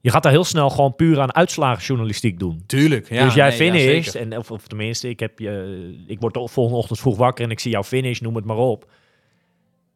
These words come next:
Speaker 1: En dan, dan, dan, eh, en we gaan zo eventjes die wedstrijd doornemen. Maar dan, dan is, maar is inderdaad, maar dat is mens eigen, is de eerste reactie van, nou ja, moi. Eh,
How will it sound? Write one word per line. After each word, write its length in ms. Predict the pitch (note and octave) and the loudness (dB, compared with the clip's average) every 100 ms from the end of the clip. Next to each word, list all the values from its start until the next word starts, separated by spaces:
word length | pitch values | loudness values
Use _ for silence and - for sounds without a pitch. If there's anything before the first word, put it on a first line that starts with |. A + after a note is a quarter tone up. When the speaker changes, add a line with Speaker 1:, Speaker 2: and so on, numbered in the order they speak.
| _ | _
Speaker 1:
En 140 | - B2+ | -2 2
dan, 160 | C#3+ | 2
dan, 220 | C#3 C3+ B2+ | 2 0 0
dan, 300 | B2+ B2 - | -2 -2 -8
eh, 880 | G#2+ A2 A2 G#2+ G2+ F#2 D#2+ D#2 F#2+ | -10 -8 -8 -8 -10 -12 -14 -16 -14
en 80 | G2+ | -12
we 80 | |
gaan 140 | F#2 F#2+ | -10 -8
zo 160 | G#2 | -6
eventjes 260 | G2+ - G#2 | -6 -8 -10
die 120 | G2 | -4
wedstrijd 300 | B2 - B2 | -2 -2 -6
doornemen. 440 | F2+ F2 E2+ E2+ G2 | -6 -8 -10 -10 -10
Maar 120 | G2+ | -8
dan, 240 | A2+ A2+ | -8 -8
dan 200 | A2 G#2+ G2+ | -10 -10 -10
is, 140 | A#2 | -6
maar 200 | B2+ - | -6 -4
is 160 | D3 - | -4 -2
inderdaad, 680 | D3 C3+ E3+ F3 - - D3+ | 0 4 4 4 0 -12 -6
maar 120 | D3 | -4
dat 80 | C#3 | -2
is 60 | |
mens 280 | C#3+ E3+ C#3 | 0 -2 0
eigen, 340 | C#3 E3 D#3+ | -2 0 -2
is 140 | C#3 - | -4 -4
de 100 | C3+ | 0
eerste 280 | F3+ - C#3 | 0 0 0
reactie 240 | A2+ - | 0 -2
van, 180 | B2+ B2+ _ _ _ _ _ _ _ _ | -8 -8 _ _ _ _ _ _ _ _
nou 320 | D#3 G3+ A#2 | -2 0 0
ja, 340 | D3 F3 G2 - A2+ | 2 2 0 -8 -4
moi. 400 | C#3+ G3+ C3+ E2 - | 2 4 4 -2 -10
Eh, 420 | D3 C#3+ C3 A#2+ | -4 -2 -2 -2